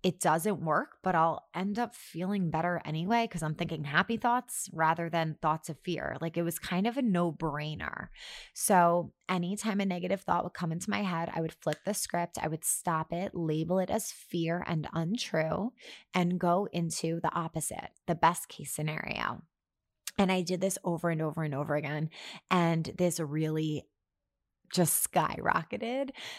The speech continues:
this ascension journey for me because I had the morning practice. I had the mindset that I was, uh, that I wanted to hold throughout the day. And it just worked together. I also had the plant-based diet, and these three things really worked together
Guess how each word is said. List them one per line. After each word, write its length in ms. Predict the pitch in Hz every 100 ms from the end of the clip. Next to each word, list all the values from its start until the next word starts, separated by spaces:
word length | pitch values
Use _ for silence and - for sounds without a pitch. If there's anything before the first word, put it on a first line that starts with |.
| -
this 240 | 175 170 156
ascension 500 | 175 160 151 160 156
journey 360 | 151 - 156
for 200 | 160 151
me 200 | 156 -
because 300 | - 165 165
I 80 | 165
had 320 | 160 180 175
the 80 | 180
morning 300 | 175 165 165
practice. 520 | - 156 - 151 151 -
I 60 |
had 340 | 160 151 180 170
the 60 |
mindset 680 | 170 160 160 160 - 156 156 - -
that 160 | 165 -
I 220 | 156 151
was, 420 | 151 151 151 - -
uh, 340 | 156 147 -
that 160 | 160 165
I 80 | 160
wanted 280 | 156 160 165
to 80 | 160
hold 280 | 156 156
throughout 280 | 165 156 156
the 60 | 156
day. 460 | 156 156 160 160 - - - - -
And 440 | 170 160 160 160 - -
it 160 | 165 160
just 240 | 180 170
worked 400 | 165 165 165 -
together. 340 | - 160 156 151
I 100 | 165
also 260 | 151 151 165
had 140 | 160
the 60 | 165
plant-based 600 | - 160 156 170 165 -
diet, 380 | 156 151 156 160
and 100 | 156
these 260 | 160 - -
three 380 | 190 208 214 202
things 420 | 185 170 170 -
really 480 | 185 202 202 208 208
worked 340 | 208 196 -
together 680 | - 214 - - - 202 247